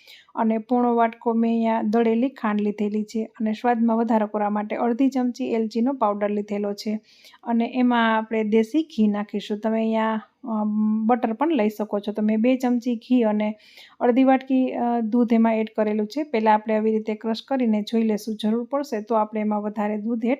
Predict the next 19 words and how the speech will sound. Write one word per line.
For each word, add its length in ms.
કરીશું. 480
તો 80
જુઓ, 320
હજી 220
આપણું 320
મિક્સર 320
છે, 160
એ 160
થોડું 280
ઘાટું 400
છે, 160
તેમાં 380
હજી 180
આપણે 260
થોડું 420
દૂધ 240
એડ 200
કરી 260
દેશું. 460